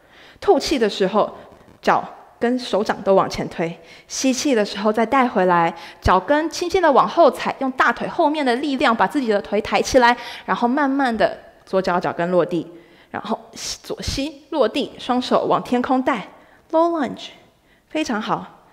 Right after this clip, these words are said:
然后吐气的时候呢，左脚往后面踢，然后找到你的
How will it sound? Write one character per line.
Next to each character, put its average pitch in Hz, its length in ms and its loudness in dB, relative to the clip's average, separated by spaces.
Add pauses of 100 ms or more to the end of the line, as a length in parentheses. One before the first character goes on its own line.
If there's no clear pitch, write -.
(380)
然 226 120 2
后 285 80 2
吐 320 240 2
气 339 220 0
的 269 100 6
时 254 200 0
候 254 160 0
呢， 220 200 2 (600)
左 233 220 8
脚 190 420 6
往 - 140 4
后 277 240 2
面 240 200 0
踢， 262 400 -4 (920)
然 180 160 -2
后 190 180 0
找 - 160 -8
到 196 220 0
你 156 120 -2
的 - 240 0